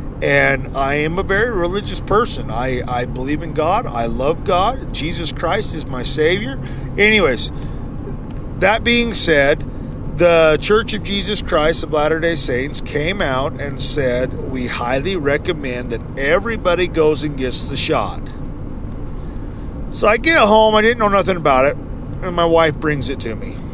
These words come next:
She brings that to me. And she's like, "Hon," she goes, "even our church leaders are telling us to get it."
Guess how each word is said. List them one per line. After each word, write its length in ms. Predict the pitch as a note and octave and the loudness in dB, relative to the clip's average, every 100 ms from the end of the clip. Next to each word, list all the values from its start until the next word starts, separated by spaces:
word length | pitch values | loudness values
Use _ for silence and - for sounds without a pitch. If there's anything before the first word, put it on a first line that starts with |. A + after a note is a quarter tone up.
| - - | -8 -8
She 180 | - | -4
brings 320 | D3+ D#3+ D#3 C3 | -2 0 0 0
that 200 | A2+ - | -2 -2
to 120 | - | -6
me. 180 | - G2+ - - - | -6 -6 -8 -8 -8
And 140 | C#3+ C3+ | -8 -6
she's 300 | - B2+ C#3+ | -6 -4 -2
like, 240 | B2+ B2+ | -2 -2
"Hon," 440 | C#3+ D3 D3+ D#3 - - - - - | -2 -2 -2 -4 -8 -8 -8 -8 -6
she 180 | - D3+ | -4 0
goes, 220 | D3 C3 | 2 2
"even 240 | D3+ D#3+ | 0 2
our 160 | E3 E3 | 2 2
church 400 | - E3+ D#3 C3 | 2 0 0 -2
leaders 400 | D#3 D#3 D3 C3 | 0 2 0 -2
are 80 | B2+ | -4
telling 380 | A2 C3 C3 B2+ | -4 -4 -4 -4
us 160 | B2 | -6
to 100 | - | -6
get 260 | C3 B2 A#2 | -4 -4 -4
it." 260 | - - | -4 -8